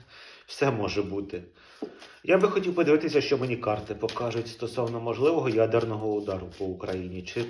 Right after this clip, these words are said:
взагалі такий варіант розвитку подій можливий? Бо мені часто про це пишуть, мої підписники мені часто про це пишуть. Люди питаються, чи є загрози. Особливо люди з великих міст, таких як Київ, Харків, Львів.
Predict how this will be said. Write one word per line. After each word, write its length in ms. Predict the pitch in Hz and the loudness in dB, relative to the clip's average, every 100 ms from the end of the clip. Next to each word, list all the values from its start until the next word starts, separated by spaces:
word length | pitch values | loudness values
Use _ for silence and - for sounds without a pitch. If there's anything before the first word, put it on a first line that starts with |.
| 113 | -2
взагалі 320 | 113 131 165 | -2 0 -4
такий 260 | 151 - | -4 -4
варіант 260 | 117 127 120 | -4 -2 -2
розвитку 380 | 123 113 110 107 | -2 -2 -4 -8
подій 440 | 110 101 113 120 104 | -6 -6 -6 -8 -4
можливий? 580 | 110 104 101 90 85 - | -2 -2 -2 -4 -4 2
Бо 120 | 147 | 2
мені 420 | 208 226 220 - - | 2 -2 -6 -16 -6
часто 400 | - 165 - 110 | 2 2 2 -2
про 160 | - | 0
це 180 | 110 123 | -2 -2
пишуть, 500 | 117 180 196 120 - | -2 0 0 -2 -8
мої 200 | 104 104 | -6 -6
підписники 680 | 98 92 - 110 117 120 185 | -6 -8 -6 -6 -6 -4 -2
мені 220 | 165 131 | -2 -4
часто 420 | 123 131 120 - | -6 -4 -4 -4
про 140 | 104 107 | -6 -6
це 180 | - 107 | -6 -6
пишуть. 520 | - 101 - 98 - - - - - - - | 0 -2 -2 -10 -16 -20 -20 -20 -20 -20 -8
Люди 300 | 117 160 139 | 0 2 2
питаються, 920 | 131 127 127 120 117 110 - 104 101 - - - | 0 0 4 4 4 0 -6 -6 -6 -14 -20 -14
чи 160 | - 113 | -6 -2
є 240 | 107 110 | 2 2
загрози. 640 | 104 104 113 104 92 95 92 - - - - - - | 2 0 2 0 0 -4 -12 -18 -20 -20 -20 -20 -10
Особливо 840 | 113 - 110 120 117 110 110 101 - - - _ _ | -6 -4 0 4 6 6 4 0 -6 -20 -20 _ _
люди 320 | 107 110 107 | -2 0 2
з 60 | 98 | 2
великих 500 | 104 113 107 107 101 | 4 4 4 -2 -8
міст, 420 | 110 101 95 - - | -8 -8 -8 -14 -12
таких 320 | 95 101 95 | -8 -8 -8
як 240 | 95 - | -10 -10
Київ, 380 | - 147 135 110 | -6 -2 0 -2
Харків, 500 | - 117 120 - 101 | 0 2 2 2 -6
Львів. 380 | 92 95 120 120 | -4 -2 -2 -4